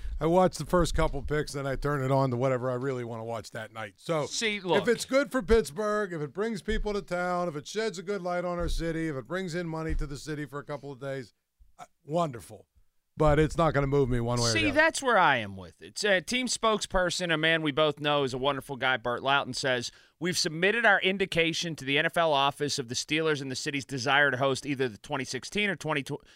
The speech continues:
Speaker 2: twenty twenty-six, excuse me, or twenty twenty-seven N F L draft." Uh, that's what Bert says. He continues,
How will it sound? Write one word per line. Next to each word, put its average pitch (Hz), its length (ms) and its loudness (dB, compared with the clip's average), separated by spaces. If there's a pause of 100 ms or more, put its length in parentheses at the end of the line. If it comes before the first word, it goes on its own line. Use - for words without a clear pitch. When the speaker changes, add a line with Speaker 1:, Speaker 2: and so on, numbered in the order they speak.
(140)
Speaker 2:
twenty 247 260 2
twenty-six, 208 600 0
excuse 143 300 -6
me, 139 100 -2
or 131 60 0
twenty 151 260 -4
twenty-seven 139 560 -2
N 120 120 -2
F - 120 -6
L 104 140 -6
draft." 139 580 0 (400)
Uh, 143 240 2
that's 147 260 0
what 135 160 -8
Bert 185 240 2
says. 101 300 -4
He 156 80 -6
continues, 160 520 -2